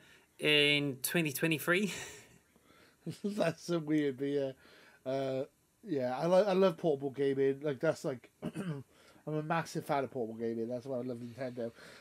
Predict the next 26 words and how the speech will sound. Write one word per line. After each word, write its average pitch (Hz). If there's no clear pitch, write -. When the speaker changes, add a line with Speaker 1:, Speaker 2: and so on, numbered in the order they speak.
Speaker 2:
And 151
I, 180
I 196
just 190
wanna 165
get 160
a 139
portable 147
device 143
that 143
I 127
can 120
play 135
my 127
Xbox 131
games 117
on. 107
That's 117
still 156
a 131
thing 127
I'm 120
wanting 117
to 113
get. 101
And 135